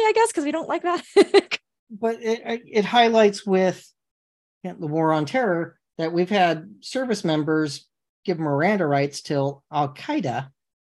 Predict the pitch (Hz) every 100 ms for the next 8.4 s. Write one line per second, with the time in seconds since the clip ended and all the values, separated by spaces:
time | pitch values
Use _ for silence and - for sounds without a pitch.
0 | - 165 147 180 170 143 - _ _ _
1 | _ _ 185 147 202 185 165 165 156 143
2 | 127 - - 156 262 175 - - _ _
3 | _ _ _ _ - 170 165 165 160 151
4 | 147 _ _ _ _ - 196 180 175 156
5 | 143 165 160 190 202 190 170 165 165 202
6 | 175 196 190 185 180 160 151 143 127 131
7 | 135 139 170 247 269 147 160 143 135 127
8 | 120 120 -